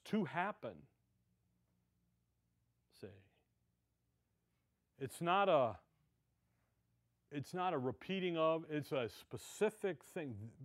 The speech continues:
You're gonna do this. So verse thirty-one, "But he spake the more vehemently, If I should die with thee, I will not deny thee in any wise." Now he's arguing.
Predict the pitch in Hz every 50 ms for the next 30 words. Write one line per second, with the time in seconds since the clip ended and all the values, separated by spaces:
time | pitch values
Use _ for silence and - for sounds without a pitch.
0 | 127 _ _ _ 135 123 143 180 190 220 175 127 113 107 101 151 196 220 196 123
1 | 98 90 92 - - - - - _ _ _ _ _ _ _ _ _ _ _ _
2 | _ _ _ _ - - 156 139 165 160 - - - 175 165 156 147 139 135 139
3 | 165 190 190 175 156 151 151 - _ _ _ _ _ _ _ - 156 151 151 -
4 | - - 175 160 151 135 - 156 147 147 151 147 147 143 139 143 - 165 131 117
5 | 151 196 226 240 190 139 123 120 120 110 107 110 117 113 143 143 120 - 165 175
6 | 165 - - 165 147 135 143 139 139 139 139 139 160 190 196 - - - _ _
7 | _ - - 143 135 139 139 139 - 135 143 147 151 147 139 131 139 147 175 202
8 | 220 220 - - - _ _ 151 139 135 147 139 139 131 123 120 113 113 107 110
9 | 110 107 110 117 120 117 113 110 110 107 101 98 98 98 95 92 98 101 - -
10 | - _ _ _ _ - - _ _ _ _ _ _ _ _ _ _ _ _ _
11 | _ _ _ _ _ _ _ _ _ _ _ _ _ _ _ _ _ _ _ _
12 | _ _ _ _ _ _ _ _ _ _ _ _ _ _ _ _ _ _ _ _
13 | _ _ _ _ _ _ _ _ _ _ _ _ _ _ _ _ 127 139 151 180
14 | 214 202 165 147 117 151 147 160 180 156 117 110 110 98 87 71 80